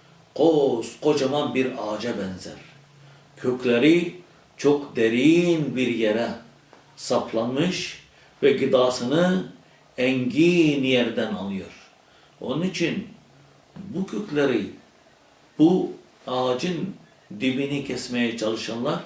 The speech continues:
İslam'ın düşmanlarıdır. İslam hiçbir zaman bize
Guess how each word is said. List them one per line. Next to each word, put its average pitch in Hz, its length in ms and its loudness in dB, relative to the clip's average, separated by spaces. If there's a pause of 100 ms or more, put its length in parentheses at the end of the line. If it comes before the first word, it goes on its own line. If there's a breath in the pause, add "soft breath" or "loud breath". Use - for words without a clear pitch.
(600 soft breath)
İslam'ın 110 640 -8
düşmanlarıdır. 98 760 -12 (680 soft breath)
İslam 180 460 2
hiçbir 185 200 -6
zaman 151 380 0
bize 147 300 0